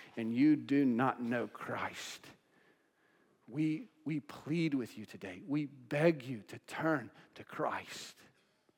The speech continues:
And my primary, listen, we do not want to scare you into heaven.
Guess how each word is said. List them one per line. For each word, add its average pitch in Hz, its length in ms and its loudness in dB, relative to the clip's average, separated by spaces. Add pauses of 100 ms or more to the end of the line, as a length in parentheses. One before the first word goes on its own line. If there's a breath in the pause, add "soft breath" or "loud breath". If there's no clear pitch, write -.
(1000)
And 160 180 0
my 208 240 6
primary, 190 680 2
listen, 175 420 4 (400 loud breath)
we 220 240 6
do 208 240 4
not 180 360 6
want 151 280 4
to 147 120 -2
scare 165 640 4
you 135 520 4 (320 loud breath)
into 135 440 2 (480 soft breath)
heaven. - 400 -8